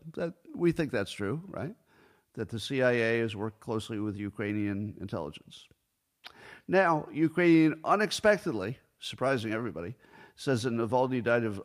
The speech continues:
a blood clot, not a Putin assassination. So if the C I A and the Ukrainians are working together, that does suggest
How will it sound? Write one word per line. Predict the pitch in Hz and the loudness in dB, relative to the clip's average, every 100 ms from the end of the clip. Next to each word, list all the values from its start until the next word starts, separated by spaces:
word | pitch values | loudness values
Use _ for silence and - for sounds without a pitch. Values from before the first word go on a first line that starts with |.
| _ | _
a | 90 | -8
blood | - 123 170 180 | -6 -6 -6 -6
clot, | 127 101 104 - _ _ _ _ - | -2 -2 -2 -8 _ _ _ _ -12
not | 98 113 143 160 | -4 0 2 0
a | 113 | -2
Putin | 123 160 156 127 | -2 0 0 -2
assassination. | 139 151 143 135 151 147 - - _ _ _ _ _ _ _ _ _ _ _ _ - - - _ | -4 0 -2 -2 -6 -6 -6 -16 _ _ _ _ _ _ _ _ _ _ _ _ -20 -20 -20 _
So | - 160 156 151 | 2 6 8 8
if | 113 147 - | 6 4 2
the | 143 | -2
C | 120 180 175 | -2 -2 0
I | 170 | 2
A | 160 156 156 98 | 2 4 2 2
and | 117 | 0
the | 117 | 0
Ukrainians | 117 - 147 147 139 123 107 | -2 0 0 2 2 0 -2
are | |
working | 110 120 107 98 | -2 -2 -4 -8
together, | 101 147 127 90 127 _ _ _ _ _ | -2 -2 0 -4 -8 _ _ _ _ _
that | - 131 | -2 0
does | 120 156 156 | 2 2 0
suggest | 127 107 95 123 - - | -4 -4 -2 -4 -8 -14